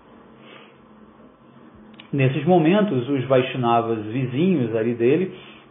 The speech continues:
se reuniam para ouvir com grande devoção, enquanto Babaji, ele lia,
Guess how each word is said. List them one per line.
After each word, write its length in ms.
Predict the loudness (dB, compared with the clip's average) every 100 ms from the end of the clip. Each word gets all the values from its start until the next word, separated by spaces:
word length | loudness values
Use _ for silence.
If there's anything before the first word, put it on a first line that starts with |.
| -2
se 80 |
reuniam 600 | 4 4 4 2 2 0
para 240 | 2 2 4
ouvir 440 | 2 0 -2 -4
com 200 | -2 -2
grande 360 | 0 0 0 2
devoção, 680 | 2 2 0 -2 -4 -4 -8 -20 -20 -8
enquanto 420 | -6 -2 0 0
Babaji, 720 | 2 2 4 0 -2 -6 -6 -14 -20 _ _ -6
ele 300 | -4 -2 -4
lia, 640 | -6 -6 0 2 2 -2